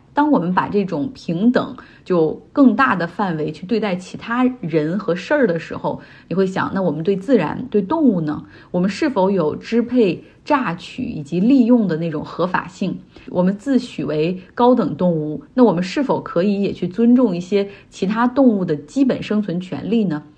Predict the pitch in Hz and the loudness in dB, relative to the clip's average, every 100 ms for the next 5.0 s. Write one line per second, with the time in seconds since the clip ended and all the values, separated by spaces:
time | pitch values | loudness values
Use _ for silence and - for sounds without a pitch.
0 | - - _ - 240 226 190 185 - 254 | -20 -20 _ -2 2 2 2 -2 2 4
1 | 185 185 160 160 170 - 220 180 - 196 | 4 2 -2 -2 -4 0 2 2 0 0
2 | 233 240 147 165 165 233 208 185 202 175 | 2 2 2 -2 -4 -2 -2 -2 -2 -2
3 | 190 165 208 170 - 156 180 180 180 220 | -4 0 0 0 -2 -4 -2 -4 -2 -2
4 | 170 175 160 196 180 175 156 165 196 196 | -2 -6 -6 -8 -6 -6 -4 -6 -6 -8